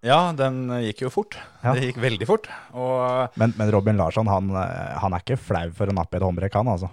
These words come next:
Speaker 1: Nei, det var akkurat det jeg tenkte på, at hvis det er en fører, bortsett fra Liam,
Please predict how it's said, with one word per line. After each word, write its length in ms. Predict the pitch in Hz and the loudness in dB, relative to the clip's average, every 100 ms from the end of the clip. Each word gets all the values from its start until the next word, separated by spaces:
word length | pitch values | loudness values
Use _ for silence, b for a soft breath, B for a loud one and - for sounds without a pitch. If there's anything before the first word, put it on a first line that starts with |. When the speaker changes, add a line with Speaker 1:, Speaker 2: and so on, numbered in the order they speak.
| - | -2
Speaker 1:
Nei, 200 | 120 135 | 2 2
det 80 | 139 | 2
var 140 | 151 | 0
akkurat 360 | 131 110 - 135 | 0 -4 -4 -4
det 140 | 113 120 | -2 -2
jeg 20 | |
tenkte 220 | 110 - | -4 -2
på, 140 | 151 135 | 0 0
at 120 | - | -2
hvis 260 | 120 113 | -8 -8
det 100 | - | -2
er 560 | 117 101 117 113 104 95 | 2 2 0 -4 -4 -2
en 100 | 117 | -4
fører, 540 | - 107 80 104 107 - | -2 -2 -2 -4 -6 -12
bortsett 680 | 101 - - - - 123 - | -18 -18 -16 -8 -6 -6 -8
fra 340 | - 117 104 | -8 -2 0
Liam, 320 | 113 104 151 | 0 -2 -2